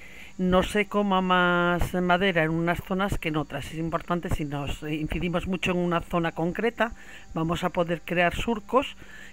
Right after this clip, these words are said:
que luego nos va a resultar prácticamente imposible igualar. Así que es importante, eh, eh, lijar con la misma intensidad en, en toda la, el área a lijar. Eh,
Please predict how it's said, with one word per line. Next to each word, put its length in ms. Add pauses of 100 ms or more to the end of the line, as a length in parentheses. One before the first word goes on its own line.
que 120
luego 200
nos 180
va 60
a 100
resultar 400
prácticamente 520
imposible 600
igualar. 400
Así 220
que 80
es 100
importante, 580 (380)
eh, 400
eh, 460 (360)
lijar 360
con 120
la 60
misma 300
intensidad 720
en, 340 (580)
en 220
toda 300
la, 760 (340)
el 180
área 340
a 40
lijar. 400 (720)
Eh, 400